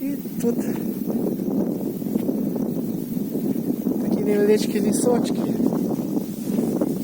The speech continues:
Бо тому що там наверху рівне поле, таке рівне плато,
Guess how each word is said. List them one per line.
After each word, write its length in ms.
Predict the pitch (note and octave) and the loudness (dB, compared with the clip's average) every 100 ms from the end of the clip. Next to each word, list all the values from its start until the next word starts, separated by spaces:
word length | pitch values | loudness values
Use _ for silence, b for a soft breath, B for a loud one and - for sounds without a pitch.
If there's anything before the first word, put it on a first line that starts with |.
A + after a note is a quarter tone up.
| - | -2
Бо 80 | D#3+ | 0
тому 260 | E3 G3+ A3 | 2 4 4
що 140 | G#3+ | 4
там 220 | G3 G#3 | 2 4
наверху 560 | G3+ F#3+ F#3+ - A3 G3+ - - - - - | 4 6 4 4 2 2 0 -4 -6 -8 2
рівне 420 | F3+ G3+ F#3+ E3 - | 6 6 6 4 4
поле, 540 | D3+ E3 E3+ E3+ E3+ E3 - - - - - - - - - - - - - - - - - - - - - - | 4 6 8 6 2 -2 -10 -12 -14 -14 -10 -8 -8 -8 -12 -12 -14 -16 -16 -14 -14 -14 -16 -16 -14 -16 -16 -6
таке 300 | E3 - F#3 | -2 4 6
рівне 360 | F#3 F#3 E3 D3 | 6 6 2 2
плато, 640 | D3+ D#3 D3+ - F3+ F#3 | 4 6 6 4 2 2